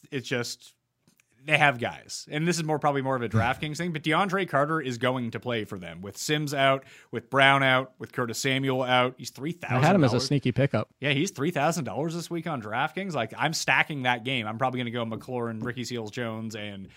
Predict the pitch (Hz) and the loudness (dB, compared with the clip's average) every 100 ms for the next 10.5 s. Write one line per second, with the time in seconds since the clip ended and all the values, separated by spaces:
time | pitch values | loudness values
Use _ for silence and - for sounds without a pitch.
0 | - _ 131 107 113 139 131 135 143 135 | -20 _ -6 -4 -2 0 0 0 -4 -6
1 | 127 113 123 123 123 117 123 147 127 127 | -6 -4 -2 -2 -2 -2 -2 -2 -2 0
2 | 120 110 147 147 156 - 101 110 110 104 | 0 0 -2 -2 -2 -6 -10 -8 -8 -10
3 | - 117 110 110 107 110 - 117 110 101 | -6 -6 -4 -8 -8 -10 -12 -10 -10 -14
4 | - 107 - 98 107 90 98 123 143 76 | -14 -14 -14 -14 -12 -12 -6 -6 -6 -10
5 | 85 - - 82 _ - - - _ _ | -18 -16 -14 -16 _ -20 -20 -20 _ _
6 | _ 107 - 131 139 143 147 131 147 110 | _ -8 -6 -8 -6 -4 -2 0 -2 -2
7 | 135 147 117 117 - 120 131 127 120 113 | -6 -6 -6 -6 -4 0 0 -2 -4 -8
8 | 131 165 147 113 110 110 113 185 117 104 | -8 -6 -6 -6 -6 -10 -6 -6 -6 -8
9 | - 139 - 170 175 147 156 175 147 - | -10 -6 2 2 4 0 0 -2 -4 -4
10 | 131 123 139 131 123 | -4 -2 -2 -2 -4